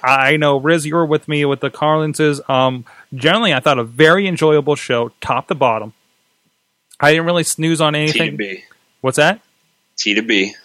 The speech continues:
Speaker 1: T to B. T to B on the T to Bs. I didn't stick around for the pre-show or
Speaker 2: Mm-hmm.
Speaker 1: anything, but, um, I, I thought it was a, a fun, enjoyable show. I, I, this is probably the, the most enjoyable SummerSlam I feel like we've had in a long time.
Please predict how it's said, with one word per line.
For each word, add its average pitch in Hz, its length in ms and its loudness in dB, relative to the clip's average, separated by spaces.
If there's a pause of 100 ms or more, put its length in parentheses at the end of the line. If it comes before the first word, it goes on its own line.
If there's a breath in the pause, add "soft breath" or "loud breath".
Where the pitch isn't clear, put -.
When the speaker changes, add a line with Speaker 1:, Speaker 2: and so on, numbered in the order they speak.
Speaker 1:
T 156 160 2
to 160 100 -2
B. 165 300 0 (180)
T 196 160 -2
to 196 100 -2
B 196 260 -2 (100)
on 196 80 -4
the 202 80 -4
T 185 180 -6
to 190 80 -6
Bs. 180 240 -4
I 185 80 0
didn't 170 160 -2
stick 156 160 -6
around 151 180 0
for 147 100 -8
the 120 60 -8
pre-show 202 420 -2
or 123 100 -2
Speaker 2:
Mm-hmm. 120 100 0
Speaker 1:
anything, 131 300 -6
but, 120 200 -4 (440 loud breath)
um, 123 420 2
I, 147 240 0
I 175 120 4
thought 208 180 0
it 180 40 4
was 180 120 0
a, 180 160 2
a 160 200 2
fun, - 540 -2
enjoyable 147 500 0
show. 196 260 -4
I, 143 320 0
I, - 20 0 (400 loud breath)
this 180 100 0
is 208 120 -2
probably 208 260 2
the, 170 180 2
the 151 200 0
most 160 240 0
enjoyable 156 360 2
SummerSlam 156 500 -2
I 139 60 -2
feel 147 160 0
like 139 140 -2
we've 139 160 -4
had 147 140 -2
in 143 80 -4
a 139 100 -4
long 170 240 -4
time. - 240 -14